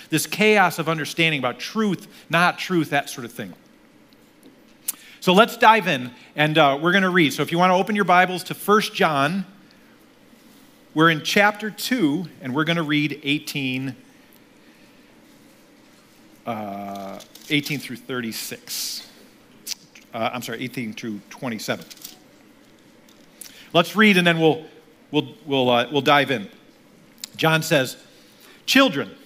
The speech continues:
it is the last hour, and as you have heard that Antichrist is coming,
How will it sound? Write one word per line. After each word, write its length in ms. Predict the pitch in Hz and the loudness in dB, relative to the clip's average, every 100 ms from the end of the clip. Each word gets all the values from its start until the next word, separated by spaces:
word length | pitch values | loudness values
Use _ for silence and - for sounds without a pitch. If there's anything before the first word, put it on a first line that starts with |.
| - _ _ - - - - _ _ | -20 _ _ -20 -20 -20 -20 _ _
it 100 | 180 | 4
is 220 | 220 240 185 | 6 4 2
the 80 | |
last 400 | 175 190 226 - | 2 4 4 4
hour, 420 | 185 131 117 123 139 - _ - | 2 2 0 -4 -6 -14 _ -4
and 140 | 147 | 0
as 360 | 175 202 202 190 | 4 6 4 2
you 160 | 269 | 2
have 200 | 214 240 | 4 2
heard 480 | 240 196 180 185 180 - - - | 0 2 4 2 -2 -12 -20 -4
that 160 | - 165 | 0 2
Antichrist 600 | 185 214 233 - 170 - | 2 2 2 0 0 0
is 140 | 143 | -8
coming, 500 | - 190 156 123 123 | -4 -2 0 0 -4